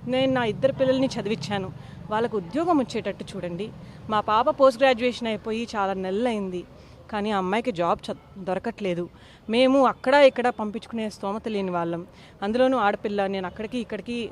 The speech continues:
తిప్పలేను, అబ్బాయి అంటే బహుశా పంపించేదాన్నేమో" అని. అసలు ఆ స్టోరీ వింటే నాకే అనిపించింది, ఎంత, ఎంత ఎంతూజియాజంతో ఆమె నాలాంటి జీవితం నా పిల్లలకి రాకూడదని ఆమె కోరుకుంటోంది. అయితే నేను ఆమెకు ఒకటే చెప్పాను,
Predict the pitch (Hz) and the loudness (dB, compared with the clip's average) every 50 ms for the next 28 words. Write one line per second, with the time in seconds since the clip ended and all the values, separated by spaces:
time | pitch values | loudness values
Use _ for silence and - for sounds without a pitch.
0 | - - 214 - - 233 240 220 196 180 165 160 180 180 165 175 220 247 240 220 | -10 -12 -12 -6 -2 0 2 2 2 2 -2 -4 -8 -6 -2 0 2 2 2 2
1 | 214 208 196 - 226 214 - 196 190 190 - 214 190 175 175 170 190 - - 196 | 0 -2 -4 -4 -4 -4 -2 -2 -4 -4 -6 -10 -12 -12 -12 -12 -12 -10 -8 -6
2 | 180 175 165 160 165 165 160 160 156 151 143 147 - - - - - - - - | -6 -6 -6 -6 -8 -8 -8 -8 -8 -8 -10 -12 -14 -16 -20 -20 -20 -20 -20 -20
3 | - - - 240 - 302 294 262 254 - - - 202 226 233 233 - - 269 262 | -14 -8 -4 2 6 6 8 8 6 4 2 2 6 6 6 6 4 4 4 6
4 | 302 320 359 320 320 277 262 226 302 302 247 202 190 233 - - 349 311 269 233 | 6 6 6 6 6 4 4 4 4 4 4 2 0 -2 2 4 4 4 4 2
5 | 254 240 - - 247 240 220 214 - - - - - - - - - - - - | 0 -6 -4 -2 -2 0 -2 -2 -4 -8 -16 -20 -20 -20 -20 -20 -20 -8 -4 -2
6 | 247 247 285 311 - - 440 427 415 381 - - - - - 233 269 311 311 - | -2 -2 -2 -4 -2 2 6 8 8 8 6 4 -2 -4 0 0 2 2 2 4
7 | 392 339 294 285 247 311 311 294 269 285 269 254 226 240 247 233 269 269 247 233 | 4 4 4 4 4 2 2 2 4 4 4 4 2 0 0 2 2 4 4 2
8 | 226 240 262 240 214 214 226 240 240 269 294 330 285 254 269 247 254 - 262 262 | 2 2 2 2 4 4 6 6 6 4 4 2 0 0 -2 -2 0 2 2 2
9 | 247 226 214 - 233 226 247 254 - 240 220 214 220 226 240 226 220 220 220 220 | 2 0 -2 -2 -2 -2 -2 -2 -2 0 0 0 0 -2 -4 -4 -4 -4 -4 -4
10 | 202 190 190 - - 202 226 240 - 220 202 - 202 190 185 185 - - - - | -4 -4 -4 -4 -4 -4 -4 -4 -4 -6 -4 -4 -4 -4 -4 -6 -10 -14 -18 -20
11 | - - - - - - 254 277 262 370 359 339 320 285 269 254 240 240 220 214 | -18 -18 -20 -18 0 4 4 4 6 6 8 8 8 8 6 4 2 0 -2 -4
12 | - 226 302 330 262 269 247 - 247 226 208 214 160 | 0 2 2 4 4 4 2 2 0 0 0 -2 -6